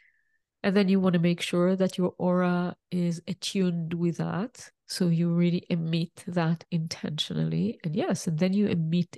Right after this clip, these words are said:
it intentionally and wait for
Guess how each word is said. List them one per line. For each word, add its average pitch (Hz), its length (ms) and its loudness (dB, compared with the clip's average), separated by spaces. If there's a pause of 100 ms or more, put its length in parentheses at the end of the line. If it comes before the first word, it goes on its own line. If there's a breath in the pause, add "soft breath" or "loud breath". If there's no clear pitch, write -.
it 175 220 -4
intentionally 165 880 -2
and 170 480 -2
wait 180 300 0
for 190 680 0